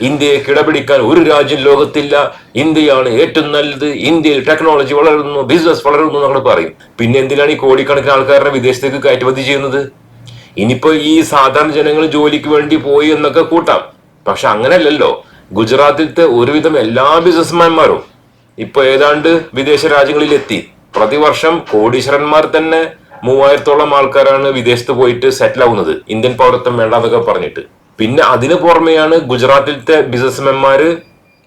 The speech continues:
ഈ മോദിയും അമിത്ഷയും കൂടിയിട്ട് വ്യാജ ബാങ്കുകൾ ഉണ്ടാക്കും. എന്നിട്ട് അതിൽ ജനങ്ങളുടെ പൈസ ഇട്ടതിന് ശേഷം ആ പൈസ മുഴുവൻ അടിച്ചു മാറ്റും.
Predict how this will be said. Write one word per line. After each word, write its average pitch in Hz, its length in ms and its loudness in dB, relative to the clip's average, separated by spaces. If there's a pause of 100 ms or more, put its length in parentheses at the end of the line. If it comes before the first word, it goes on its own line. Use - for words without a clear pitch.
ഈ 117 100 -4
മോദിയും 139 640 0
അമിത്ഷയും 139 420 -2
കൂടിയിട്ട് 139 380 -2
വ്യാജ 123 600 0
ബാങ്കുകൾ 117 520 0
ഉണ്ടാക്കും. 95 380 -2 (100)
എന്നിട്ട് 127 220 0
അതിൽ 135 200 2
ജനങ്ങളുടെ 127 520 0
പൈസ 123 280 0
ഇട്ടതിന് 123 280 -2
ശേഷം 123 360 -2
ആ 113 100 0
പൈസ 127 300 -2
മുഴുവൻ 123 260 0
അടിച്ചു 104 260 -4
മാറ്റും. 98 360 -2